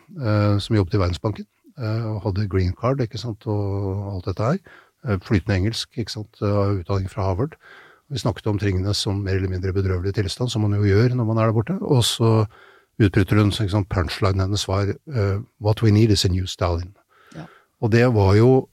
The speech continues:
Speaker 1: eh, selvfølgelig ikke hun som trengte en ny Stalin, for hun hadde green card og kunne reise når som helst ut, og er, er sikkert ikke i nærheten av Russland i dag i det hele tatt. Men, eh, ikke sant, konklusjonen var at det store uvaskede russiske folk, de klarer ikke å håndtere frihet. De må da, eh, de må da styres.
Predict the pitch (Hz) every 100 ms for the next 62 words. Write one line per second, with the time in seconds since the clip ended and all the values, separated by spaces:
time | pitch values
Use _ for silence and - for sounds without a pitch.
0 | _ 156 127 131 104 113 110 113 143 139
1 | 82 127 113 101 104 98 - 90 95 90
2 | - 107 120 110 92 90 - 104 101 104
3 | 98 90 - 101 92 - 98 - 123 113
4 | 107 92 120 104 - - 104 _ - 98
5 | 113 90 92 110 95 87 101 98 98 95
6 | 98 95 92 - 151 _ - - - _
7 | 123 110 110 117 127 104 107 - 113 131
8 | 117 113 104 92 92 101 - _ 101 -
9 | 98 101 90 85 80 - 107 92 - 101
10 | - - 127 - 117 120 87 85 98 92
11 | 98 95 95 104 - 127 107 98 95 98
12 | 90 95 - 123 104 98 104 107 98 95
13 | 95 92 - 95 104 - -